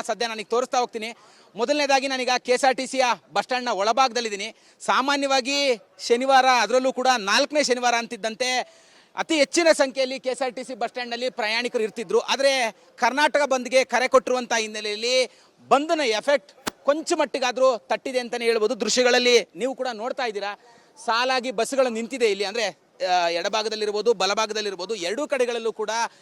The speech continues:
ಕೆ ಎಸ್ ಆರ್ ಟಿ ಸಿಯ ಬಸ್ಗಳು ನಿಂತಿದೆ, ಆದ್ರೆ ಪ್ರಯಾಣಿಕರಿಲ್ಲ. ಕಾರಣ ಏನಂತ ಹೇಳಿದ್ರೆ, ಪ್ರಯಾಣಿಕರಿಗೆ ಎಲ್ಲೋ ಒಂದ್ ಕಡೆ ಆತಂಕ, ಭಯ, ಬೆಂಗಳೂರಿನಿಂದ ಬಸ್ ಹೊರಡುವಂತ ಸಂದರ್ಭದಲ್ಲಿ ಎಲ್ಲೋ ಒಂದ್ ಕಡೆ ಅಡ್ಡ ಹಾಕುವಂಥದ್ದು, ಏನೋ ಒಂಥರ ಅಹಿತಕರ ಘಟನೆಗಳು ನಡೆಯುವಂಥದ್ದು ಇವ್ಯಾವಾದ್ರೂ ಆದ್ರೆ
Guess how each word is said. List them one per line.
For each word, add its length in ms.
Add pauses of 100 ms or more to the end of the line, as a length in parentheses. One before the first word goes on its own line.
(320)
ಕೆ 80
ಎಸ್ 140
ಆರ್ 140
ಟಿ 120
ಸಿಯ 200 (340)
ಬಸ್ಗಳು 380
ನಿಂತಿದೆ, 380
ಆದ್ರೆ 320
ಪ್ರಯಾಣಿಕರಿಲ್ಲ. 960
ಕಾರಣ 420
ಏನಂತ 260
ಹೇಳಿದ್ರೆ, 220
ಪ್ರಯಾಣಿಕರಿಗೆ 480
ಎಲ್ಲೋ 180
ಒಂದ್ 120
ಕಡೆ 140
ಆತಂಕ, 400 (120)
ಭಯ, 240 (600)
ಬೆಂಗಳೂರಿನಿಂದ 560 (340)
ಬಸ್ 180
ಹೊರಡುವಂತ 420
ಸಂದರ್ಭದಲ್ಲಿ 500
ಎಲ್ಲೋ 200
ಒಂದ್ 120
ಕಡೆ 140
ಅಡ್ಡ 220
ಹಾಕುವಂಥದ್ದು, 540
ಏನೋ 240
ಒಂಥರ 280
ಅಹಿತಕರ 440
ಘಟನೆಗಳು 380
ನಡೆಯುವಂಥದ್ದು 680
ಇವ್ಯಾವಾದ್ರೂ 560
ಆದ್ರೆ 540